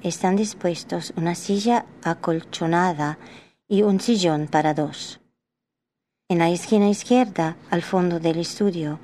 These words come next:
se muestra una pequeña mesa auxiliar circular con un collage de fotos enmarcado donde se pueden ver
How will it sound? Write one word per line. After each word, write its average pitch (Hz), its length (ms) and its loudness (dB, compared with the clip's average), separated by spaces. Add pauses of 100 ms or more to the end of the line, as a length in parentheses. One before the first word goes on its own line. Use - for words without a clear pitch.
(340)
se 208 140 0
muestra 214 420 4
una 170 240 0
pequeña 190 520 0
mesa 180 560 0
auxiliar 160 800 -2 (320)
circular 160 680 0 (480)
con 180 200 0
un 165 140 0
collage 180 440 2
de 214 100 2
fotos 170 680 -4
enmarcado 175 760 0
donde 160 640 -2
se - 180 -4
pueden 208 400 2
ver 165 320 0